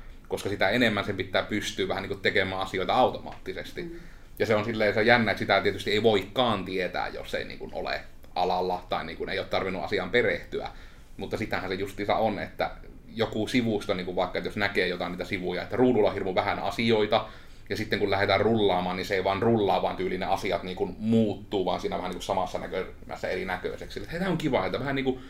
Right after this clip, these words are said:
Speaker 1: mä en edes liiku mihinkään, että tää on hirmu kiva, että mä haluan tämmösen ja tää on helppo. Ja sit sille, että ei, siinä on ihan älyttömästi tavaraa takana, kun sen pitää sit selaimessa toimia eri kokoisilla ruuduilla, ja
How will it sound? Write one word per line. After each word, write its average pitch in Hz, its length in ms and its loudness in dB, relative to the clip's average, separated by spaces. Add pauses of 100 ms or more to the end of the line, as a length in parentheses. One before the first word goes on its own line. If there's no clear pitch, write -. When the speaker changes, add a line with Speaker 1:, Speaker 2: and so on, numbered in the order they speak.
(120)
Speaker 1:
mä 147 60 2
en 156 80 2
edes 160 140 0
liiku 139 300 4
mihinkään, 90 560 -2
että - 120 -10
tää 143 100 4
on 117 60 4
hirmu 104 200 0
kiva, 92 320 -2
että - 120 -10
mä 117 80 2
haluan 127 180 4
tämmösen 104 420 4
ja 90 80 -2
tää 95 140 0
on 85 100 -2
helppo. 85 480 -6 (640)
Ja - 60 -12
sit - 100 -12
sille, 92 140 -2
että 92 120 -4
ei, 92 340 0
siinä 90 160 -2
on 87 60 -6
ihan 92 140 -10 (160)
älyttömästi 92 760 0
tavaraa 92 380 0
takana, 90 380 -2
kun 92 100 -10
sen 92 140 -8
pitää 90 240 -6
sit 92 180 -10
selaimessa 92 460 2
toimia 92 260 -2
eri 95 180 -2
kokoisilla 92 560 0
ruuduilla, 95 800 2
ja 90 220 -2